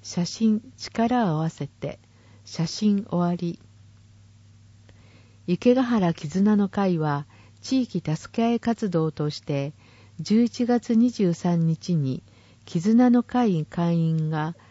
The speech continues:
高齢者宅を訪問しました。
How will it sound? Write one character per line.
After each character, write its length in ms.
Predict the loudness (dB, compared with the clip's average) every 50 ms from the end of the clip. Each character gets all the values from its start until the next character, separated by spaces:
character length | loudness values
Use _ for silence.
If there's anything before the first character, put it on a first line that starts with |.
| -20 -20 -20 _ -12 -2
高 260 | 2 4 4 6 6
齢 200 | 4 4 2 2
者 160 | 0 -2 -4
宅 340 | -4 -4 -6 -4 -2 0 0
を 80 | 0 0
訪 220 | 0 0 0 2
問 220 | 2 2 0 0 -2
し 200 | -4 -6 -6 -4
ま 140 | -4 -4 -4
し 120 | -6 -8
た。 200 | -10 -10 -10